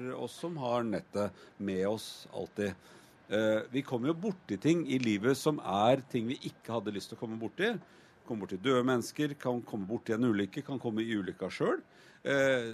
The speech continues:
man blir syk, eh, man ser folk man er glad i som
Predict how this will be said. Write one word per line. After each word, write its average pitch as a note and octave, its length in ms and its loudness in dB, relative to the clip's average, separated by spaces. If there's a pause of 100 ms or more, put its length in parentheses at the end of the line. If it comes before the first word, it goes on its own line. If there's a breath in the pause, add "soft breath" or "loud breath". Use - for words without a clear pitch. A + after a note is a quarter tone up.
(300)
man G#2 180 2
blir F#2+ 140 0
syk, G#3+ 640 0
eh, A#2+ 360 2
man A2+ 260 -2
ser A2+ 440 0 (240)
folk - 260 -4
man G#2 140 -2
er G2+ 120 -2
glad C3 280 4
i C#3 160 4
som C3+ 320 -2